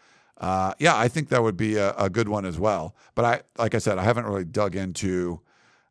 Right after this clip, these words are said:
um, the, uh, the hot board of stuff that's going on. And along the same lines, Kevin, uh, said, "Ryan and David, with the firing of Tim Tibesar from Oregon State,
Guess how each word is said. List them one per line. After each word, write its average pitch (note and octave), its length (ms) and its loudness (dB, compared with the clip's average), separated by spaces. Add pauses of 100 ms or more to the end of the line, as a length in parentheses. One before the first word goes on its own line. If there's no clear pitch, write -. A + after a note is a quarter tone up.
um, D#2+ 580 -6 (400)
the, F2+ 340 -4
uh, D2+ 260 -6
the F#2 120 -2
hot A2+ 240 0
board E2+ 280 -2
of D#2 100 -10
stuff - 280 -6
that's - 140 -16
going E2+ 200 -8
on. D#2+ 240 -8
And E2 120 -12 (300)
along E3+ 140 4
the C#3+ 60 0
same D3+ 220 2
lines, C3 280 0
Kevin, A#2+ 560 0 (580)
uh, G2+ 460 2
said, G2+ 580 2
"Ryan C3+ 240 4
and B2 80 -2
David, B2 400 2
with A2+ 160 -2
the A2 60 -10
firing C#3 320 2
of A2 100 -2
Tim B2 180 2
Tibesar A2+ 480 2
from G#2 160 -2
Oregon G#2 280 -2
State, A#2+ 380 0